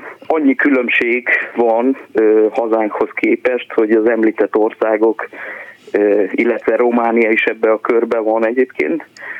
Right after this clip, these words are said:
Ők nem új szerződést kötöttek, hanem a meglévő szerződéseikben módosították azokat a részeket,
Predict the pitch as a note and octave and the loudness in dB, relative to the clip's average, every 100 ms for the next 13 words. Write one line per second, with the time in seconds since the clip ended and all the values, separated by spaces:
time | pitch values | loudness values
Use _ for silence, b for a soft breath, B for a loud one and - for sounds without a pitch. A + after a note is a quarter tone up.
0 | B A#2+ A#2+ D3+ C#3+ C3+ B2+ - B2 A2+ | B -4 0 0 2 2 2 0 0 2
1 | A2 G#2+ G#2 - B2+ C3+ B2+ - A#2+ - | 2 2 0 -2 -2 -2 -2 -2 -4 -4
2 | A2+ A2+ A2+ A#2 B2+ A2+ A2+ A2 A2 A2 | -2 0 0 0 0 0 2 2 4 4
3 | A2+ - A#2 A2+ A2 G#2+ A2 G#2 G#2+ G2+ | 2 0 -2 0 2 2 2 0 -2 -4
4 | G2+ A2 A2 A2+ - B B B - A2 | -2 -2 0 -2 -4 B B B -2 2
5 | A2+ G#2+ - G#2 G#2 G#2 - A2 G#2+ A2 | 2 2 0 -2 -2 -4 -2 -4 -2 0
6 | G#2+ - G#2 G#2+ A2+ A2+ - - A2 | 0 -2 -2 0 0 0 -2 -2 -4